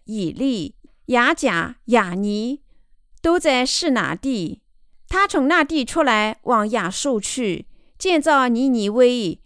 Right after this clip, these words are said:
利和伯和尼尼微、加拉中间的利先，这就是那大城。麦西生路低人、亚拿米人、利哈比人、拿佛头西人、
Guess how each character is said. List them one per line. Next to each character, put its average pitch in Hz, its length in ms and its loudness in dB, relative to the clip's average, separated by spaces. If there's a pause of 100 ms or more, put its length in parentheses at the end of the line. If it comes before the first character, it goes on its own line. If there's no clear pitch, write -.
(140)
利 320 200 2
和 240 200 0
伯 190 460 2 (800)
和 339 240 2 (120)
尼 320 140 4
尼 320 160 4
微、 320 320 0
加 294 300 0
拉 285 160 2
中 277 200 2
间 277 180 0
的 262 200 2
利 285 240 0
先， 233 480 -2 (220)
这 453 240 4
就 277 160 0
是 240 180 0
那 254 240 2
大 262 240 0
城。 190 720 -4 (960)
麦 302 260 2
西 285 400 -2
生 311 360 0
路 302 160 0
低 277 180 0
人、 202 460 0 (360)
亚 311 220 4
拿 330 220 4
米 269 220 4
人、 180 520 -2 (320)
利 349 260 0
哈 294 200 -2
比 226 180 -4
人、 185 460 -2 (280)
拿 330 240 6
佛 330 160 0
头 214 220 0
西 269 240 -4
人、 196 460 -2